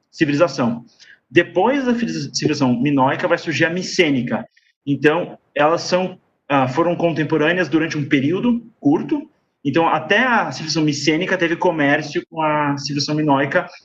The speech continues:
no origi-, na origem, né? Ah, e, por último,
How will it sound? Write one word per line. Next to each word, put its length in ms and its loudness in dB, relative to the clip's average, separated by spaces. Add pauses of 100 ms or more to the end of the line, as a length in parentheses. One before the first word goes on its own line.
(120)
no 200 2
origi-, 420 2
na 100 2
origem, 320 0
né? 140 -4 (760)
Ah, 300 2
e, 60 0
por 180 0
último, 380 0